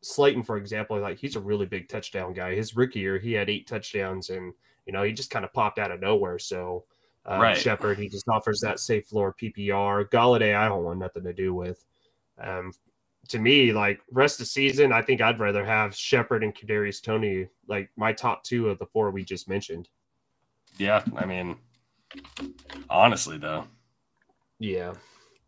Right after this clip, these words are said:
Speaker 2: And on the other
Speaker 1: Uh,
Speaker 2: side of the
Speaker 1: Mahomes.
Speaker 2: football, it's,
Speaker 1: Yeah.
Speaker 2: uh, don't think about it too hard. You're gonna start your Patrick Mahomes. You're gonna start Tyreek Hill. You're gonna start Travis Kelce.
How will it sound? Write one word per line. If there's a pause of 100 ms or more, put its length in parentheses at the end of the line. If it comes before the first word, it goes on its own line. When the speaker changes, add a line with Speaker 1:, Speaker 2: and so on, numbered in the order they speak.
(380)
Speaker 2:
And
on
the
other
Speaker 1:
Uh,
Speaker 2:
side
of
the
Speaker 1:
Mahomes.
Speaker 2:
football,
it's, (120)
Speaker 1:
Yeah. (220)
Speaker 2:
uh, (300)
don't
think
about
it
too
hard.
You're (880)
gonna
start
your (160)
Patrick
Mahomes.
You're
gonna
start (220)
Tyreek
Hill.
You're
gonna
start (180)
Travis
Kelce.